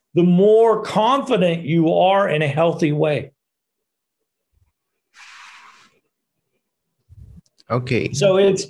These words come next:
Speaker 1: you're never done. You're always working on it.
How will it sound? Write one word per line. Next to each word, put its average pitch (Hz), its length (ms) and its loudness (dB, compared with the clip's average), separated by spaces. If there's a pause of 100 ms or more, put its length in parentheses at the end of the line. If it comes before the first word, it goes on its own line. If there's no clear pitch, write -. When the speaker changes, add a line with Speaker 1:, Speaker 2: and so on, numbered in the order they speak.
Speaker 1:
you're 208 180 0
never 233 380 0
done. 156 880 -2 (320)
You're 185 240 2
always 185 560 2
working 170 500 0
on 160 380 0
it. - 420 -12